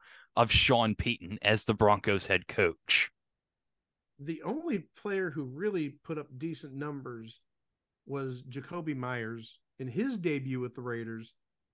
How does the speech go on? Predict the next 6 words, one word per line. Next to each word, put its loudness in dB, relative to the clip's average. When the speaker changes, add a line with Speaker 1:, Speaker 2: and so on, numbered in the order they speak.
Speaker 2:
Nine -2
catches, -8
eighty-one -4
yards, -6
two -8
touchdowns. -12